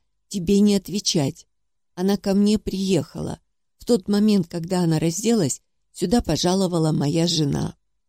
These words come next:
"Матвей, о боже! Ты же знаешь, что я больше всего на свете не хотела, чтобы наша связь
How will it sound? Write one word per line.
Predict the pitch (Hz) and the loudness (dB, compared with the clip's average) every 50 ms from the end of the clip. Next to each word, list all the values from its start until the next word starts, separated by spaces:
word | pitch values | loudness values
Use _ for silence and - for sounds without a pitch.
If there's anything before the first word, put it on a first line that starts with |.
| _ _ _ _ _ _ _ _ _ _ _ _ _ | _ _ _ _ _ _ _ _ _ _ _ _ _
"Матвей, | - 175 180 185 175 - 165 180 196 202 202 175 151 147 - - - | -6 -4 -4 -4 -4 -6 -6 -2 0 2 2 2 2 0 -2 -6 -4
о | 190 214 214 196 | -2 2 2 2
боже! | 175 170 202 - 185 185 175 160 156 165 - - - - - _ _ _ _ _ _ _ | 2 0 -2 0 2 2 2 2 0 -2 -6 -8 -8 -10 -10 _ _ _ _ _ _ _
Ты | - 247 | -6 -2
же | 202 220 220 | 0 0 0
знаешь, | 196 - 226 220 220 208 | 2 2 2 2 2 0
что | - - 196 | 0 -2 -2
я | 175 196 196 | 0 0 0
больше | 165 202 202 185 - 175 | 2 0 0 0 -2 -4
всего | - - - 175 190 | -4 -4 -4 -2 0
на | 175 175 175 | 0 0 0
свете | - - 185 190 170 - | 0 -2 -4 -4 -4 -2
не | 175 180 170 | -2 -2 -2
хотела, | - 185 175 170 - 196 190 175 165 | -2 -4 -8 -4 -4 -2 0 0 -2
чтобы | - - - 147 - | -2 -4 -8 -4 -2
наша | 160 180 165 156 - - 139 | 0 0 0 -2 -2 -4 -4
связь | - - 156 180 208 208 - | -4 -2 0 -2 -2 -2 -6